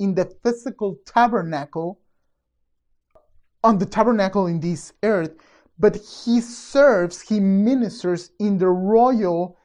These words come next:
the heavenly tabernacle. The one here is just a copy. It's a vague image of the real heavenly tabernacle, where is where Christ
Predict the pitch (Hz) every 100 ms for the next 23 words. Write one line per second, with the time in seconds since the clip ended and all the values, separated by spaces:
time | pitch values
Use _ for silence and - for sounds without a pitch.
0 | _ 175 185 175 _ 240 226 202 175 175
1 | - 190 180 175 180 180 - - - _
2 | _ - 170 196 196 240 262 269 247 226
3 | 170 - - 196 202 - - - 175 -
4 | - 202 202 151 147 _ - 196 208 185
5 | 165 208 226 240 - - - 220 254 233
6 | 160 151 147 - - 196 160 180 165 214
7 | 220 202 185 - _ _ 240 240 196 165
8 | 165 151 185 170 175 175 190 190 151 156
9 | _ _ _ 170 180 170 165 160 160 185
10 | 190 185 180 -